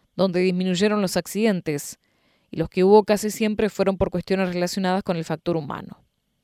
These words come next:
Las O N G y los accidentes viales. Para el licenciado Pablo Rojas, director del Observatorio Vial Nacional de la Agencia Nacional de Seguridad Vial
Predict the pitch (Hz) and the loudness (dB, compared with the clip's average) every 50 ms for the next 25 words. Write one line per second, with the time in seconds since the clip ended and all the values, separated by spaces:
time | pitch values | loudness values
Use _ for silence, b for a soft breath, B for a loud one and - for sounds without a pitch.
0 | _ _ - - 190 185 - - - 226 240 247 240 220 208 - - 240 247 247 | _ _ -4 0 0 0 0 2 4 6 6 6 4 2 0 0 0 0 0 2
1 | 247 226 196 214 196 - - 214 196 208 202 208 180 180 208 220 226 202 160 - | 2 0 0 0 -2 -2 0 0 0 0 0 0 0 0 2 4 4 4 4 0
2 | - - - - - - _ _ _ _ _ _ _ _ _ _ _ - - 175 | -4 -10 -10 -12 -12 -14 _ _ _ _ _ _ _ _ _ _ _ -2 0 0
3 | 175 185 180 - 196 190 175 208 208 208 190 196 202 196 196 202 202 196 214 214 | 2 0 0 0 -2 0 2 4 4 4 4 4 2 2 4 4 4 4 4 2
4 | - 226 214 196 185 170 165 - - 202 190 180 190 185 170 160 - 208 180 175 | 2 0 0 0 0 -2 0 2 2 2 4 4 2 0 0 0 0 0 2 2
5 | 175 165 - 196 190 196 185 180 175 175 180 190 196 190 180 - 185 180 180 185 | 2 2 2 0 2 2 0 2 2 2 2 2 2 0 0 0 0 0 0 0
6 | 202 196 170 160 - - 190 190 180 - 190 180 175 - - 170 175 185 190 185 | 0 2 0 0 0 -2 -4 -2 -2 -2 -2 -4 -4 -4 -4 -4 -2 -2 -2 -4
7 | 180 - 170 170 170 165 185 185 175 165 180 180 202 226 247 254 254 | -4 -4 -4 -2 0 2 4 4 4 2 2 2 4 4 2 0 -2